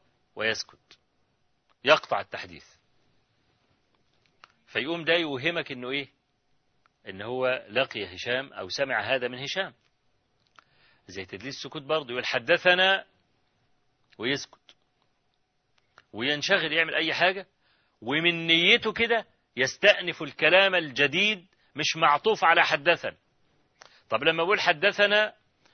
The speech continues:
وعمل انشغل كده وبتاع وقطع الكلام، أنت كراجل متلقي بتكتب "حدثنا"، أول ما يقول لك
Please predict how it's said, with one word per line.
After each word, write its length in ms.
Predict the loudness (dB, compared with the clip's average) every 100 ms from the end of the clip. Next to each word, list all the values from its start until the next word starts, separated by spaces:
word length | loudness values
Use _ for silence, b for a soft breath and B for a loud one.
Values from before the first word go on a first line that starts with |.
| _ 0
وعمل 340 | 4 4 2
انشغل 440 | -4 0 2 2
كده 220 | -2 -4 -4
وبتاع 260 | 2 2
وقطع 340 | 4 0 2 -2
الكلام، 320 | -2 -8 -8 _ _ _ _ 2
أنت 300 | 2 2 -6
كراجل 580 | -2 -2 0 -2 -4 -10
متلقي 400 | -6 -4 -4 -6
بتكتب 320 | -10 -8 -12
"حدثنا"، 460 | -12 -10 -10 -12 _ _ _ _ _ b b b 4
أول 260 | 4 4 4
ما 80 |
يقول 220 | 4 6
لك 120 | 2